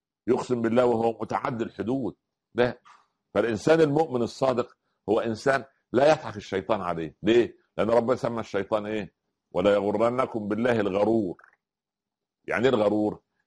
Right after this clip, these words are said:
يغرك ثم يضرك، يضع لك السم في العسل.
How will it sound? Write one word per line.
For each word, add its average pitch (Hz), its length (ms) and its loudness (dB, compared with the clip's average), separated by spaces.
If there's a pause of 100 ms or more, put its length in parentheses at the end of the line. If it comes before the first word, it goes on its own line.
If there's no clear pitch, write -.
(100)
يغرك 165 760 4 (400)
ثم 110 200 -4
يضرك، 98 580 -2 (400)
يضع 120 220 4
لك 139 160 0
السم 143 420 -2
في 101 60 -4
العسل. 92 380 -4